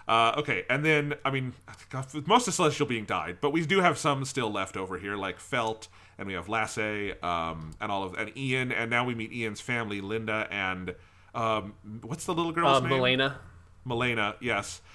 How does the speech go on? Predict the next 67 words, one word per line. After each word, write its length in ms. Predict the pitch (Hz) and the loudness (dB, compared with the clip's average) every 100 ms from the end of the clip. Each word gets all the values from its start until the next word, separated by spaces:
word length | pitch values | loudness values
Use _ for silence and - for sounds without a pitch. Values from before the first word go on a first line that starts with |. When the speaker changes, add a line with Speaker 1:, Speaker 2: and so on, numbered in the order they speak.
| - - | -20 2
Speaker 1:
Which 220 | 156 156 | 2 4
at 100 | 151 | 6
first 240 | 220 233 | 6 6
I 40 | 170 | 4
was 140 | 151 | 4
like, 220 | 143 - - - - 180 | 2 0 -6 -20 -6 0
"Oh 160 | 202 | 2
man, 300 | 147 165 165 | 2 2 4
he's, 160 | 135 131 | 2 0
he's 240 | 139 151 | 0 2
le-, 180 | 156 165 | 2 2
letting 280 | 160 220 170 | 4 2 2
Milena 300 | 151 196 - | 2 2 2
be 140 | 139 | 2
on 120 | 139 | 2
the 60 | 117 | 0
Ptolemaeus. 480 | 107 143 131 165 135 | 0 0 2 2 2
That 140 | 143 | 0
seems 160 | 160 135 | 0 -2
kinda 200 | 135 123 | 0 0
dangerous." 500 | 123 170 135 113 - | 2 2 2 0 0
And 80 | 131 | -2
then 100 | 139 | -2
you 100 | 127 | -2
see, 200 | - 143 | 0 2
like, 240 | 120 117 | 2 2
where 140 | 127 | 0
Lina's 300 | 117 131 120 | 0 0 -2
like, 200 | 113 110 - | -2 -2 -2
"I 60 | |
guess 180 | 165 302 | 2 4
there's 160 | 320 170 | 4 6
no 80 | 196 | 4
safe 320 | - 165 160 | 6 4 4
place 180 | 151 143 | 2 4
for 100 | 131 | 0
Milena 320 | 120 117 107 | 0 0 0
to 80 | 110 | -2
be, 220 | 113 107 | -2 -2
so 160 | - | 0
why 160 | 156 180 | 4 6
not 240 | 170 170 | 6 4
have 180 | 117 110 | 2 -2
her 100 | 113 | 0
use 240 | 110 110 104 | -2 -2 -4
her 100 | 107 | -4
skills 420 | - 117 101 98 | -2 -4 -4 -2
on 120 | 139 | -2
the 60 | 127 | -2
Ptolemaeus?" 840 | - 147 117 107 98 - - - - | 2 2 2 -2 -4 -6 -8 -16 -4
Speaker 2:
Yeah, 200 | 160 160 | 6 10
I 180 | 160 220 | 12 12
would, 220 | 220 214 | 12 12
I 200 | 156 180 | 12 10
would 200 | 190 185 | 10 6
rather 340 | 165 160 160 143 | 8 8 8 6
have 600 | 147 143 147 139 147 147 | 6 6 6 4 -4 -10
your 320 | 135 139 143 | 2 4 6
family 420 | - 143 135 135 | 8 6 6 0
be, 540 | 113 127 131 127 127 123 | -2 -4 -2 -2 -2 -4
if 140 | 123 | 0
you're 180 | 156 175 | 2 4
a 40 | |
part 200 | 170 156 | 4 2
of 60 | 143 | 2
Celestial 260 | 143 - 139 | -2 -2 -2
Being, 400 | 117 110 107 | 0 0 -2